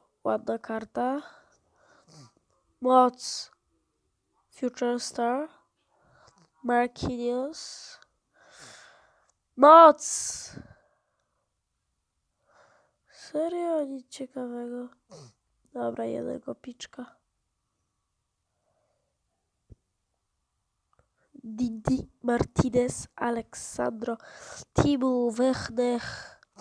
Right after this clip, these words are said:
Dobra, to by było na tyle w tym odcineczku. Jeżeli spodobał ci się on, zostaw łapeczkę w górę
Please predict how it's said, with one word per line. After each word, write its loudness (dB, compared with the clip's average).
Dobra, 10
to 0
by -6
było 6
na 4
tyle 4
w -6
tym -4
odcineczku. 0
Jeżeli 2
spodobał 2
ci -8
się -4
on, 2
zostaw -2
łapeczkę -2
w -20
górę 8